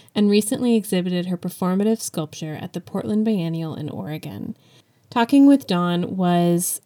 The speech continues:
a special pleasure because I had previously had the chance to spend a little bit of time in her studio here at Centrum and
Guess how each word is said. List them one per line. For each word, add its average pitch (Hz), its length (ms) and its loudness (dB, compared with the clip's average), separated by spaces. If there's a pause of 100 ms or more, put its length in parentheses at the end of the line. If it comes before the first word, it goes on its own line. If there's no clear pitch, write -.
a 180 300 0
special 190 500 2
pleasure 180 460 -2
because 170 760 -2
I 170 380 -4 (400)
had 175 260 -6
previously 202 520 2
had 180 180 0
the 185 40 -10
chance - 600 -4
to 170 580 -4
spend 175 260 -6
a 175 80 -8
little 185 220 -2
bit 202 140 2
of 185 120 -4
time 180 440 -4
in 185 160 -6
her 175 160 -8
studio 170 800 0
here 175 280 -4
at 170 140 -4
Centrum 190 680 -2 (560)
and 190 760 0